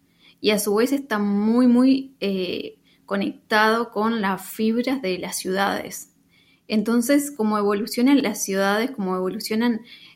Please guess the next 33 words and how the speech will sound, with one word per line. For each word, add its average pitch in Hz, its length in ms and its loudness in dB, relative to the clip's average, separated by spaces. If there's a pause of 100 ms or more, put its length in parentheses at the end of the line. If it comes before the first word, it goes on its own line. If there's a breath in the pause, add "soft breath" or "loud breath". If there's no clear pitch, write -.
(120)
eh, 180 500 -6 (600)
las 185 260 -6
rutinas 220 400 0
de 202 80 0
las 196 140 -4
personas, 220 680 -2
los 202 180 -6
gustos, 269 680 0 (240 soft breath)
las 247 120 -2
necesidades, 196 1120 0 (480 soft breath)
las - 200 -8
preguntas, 233 960 4 (100)
¿no? 202 340 0
En 220 260 -2 (120)
cómo 233 260 2
construimos 220 440 2
nosotras 214 420 0
nuestras, 190 520 -6 (120)
nuestras 190 400 -6
identidades, 196 720 0
cómo 214 200 -2
nos 202 180 -4
representamos, 196 720 -4
cómo 202 220 -4
nos 208 120 -4
comunicamos, 196 760 -2 (460 loud breath)
así 220 240 0
es 214 60 0
como 190 360 -2
evoluciona 196 640 -2
la 180 140 -4
moda 185 320 -4
también. - 520 -6